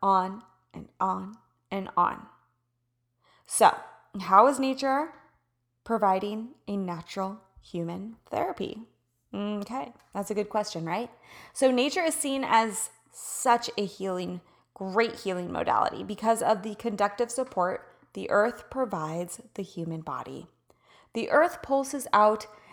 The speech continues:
an electromagnetic frequency known as the, hmm, Schumann resonance. And the human body is fully conductive of this. Every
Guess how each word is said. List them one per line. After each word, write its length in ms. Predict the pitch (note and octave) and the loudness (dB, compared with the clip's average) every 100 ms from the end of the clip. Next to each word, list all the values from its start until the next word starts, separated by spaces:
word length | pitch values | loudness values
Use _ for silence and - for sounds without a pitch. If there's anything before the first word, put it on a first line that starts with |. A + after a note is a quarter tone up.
| - A3 | -12 -4
an 200 | G#3 - | -4 0
electromagnetic 1300 | G#3+ G3+ G3+ G#3+ - A3+ G#3+ G#3 F#3+ F3 F#3 F#3 F#3 | 2 4 2 0 -6 -4 -2 0 -2 -2 -6 -6 -8
frequency 600 | - F3+ F3+ F3 - F#3 | -8 -6 -4 -6 -6 -6
known 280 | F3+ F3 F#3 | -4 -4 -4
as 240 | F3 F3 E3+ | -4 -4 -6
the, 240 | F3 E3+ - _ _ _ _ _ | -8 -8 -12 _ _ _ _ _
hmm, 300 | G3+ G3 E3+ D#3+ _ _ _ | -6 -4 -4 -8 _ _ _
Schumann 560 | - - A3+ A3 G#3+ | -14 -6 -4 -2 -4
resonance. 800 | G3+ G3 G3 D#3 - - - - _ _ - - A3 | 0 0 0 -4 -8 -10 -6 -6 _ _ -20 -6 2
And 140 | A3+ | 4
the 60 | A#3 | 4
human 580 | A#3 C#4 D4+ F4+ E4+ | 2 0 2 0 2
body 520 | C#4 B3+ C4 B3 A#3 - | 4 4 4 0 -4 0
is 300 | A#3 A3 A3 - _ _ | 2 2 -2 -14 _ _
fully 520 | - - A3 G#3+ G#3+ | -16 -6 -4 -4 -8
conductive 560 | - F#3+ E3 - D#3+ D#3+ | -8 -6 -6 -6 -8 -6
of 220 | D3+ - | -10 -10
this. 420 | - E3+ - - _ _ _ _ _ _ - | -14 -14 -12 -14 _ _ _ _ _ _ 0
Every 540 | G3+ G#3+ C4+ C#4+ | 0 0 -4 -6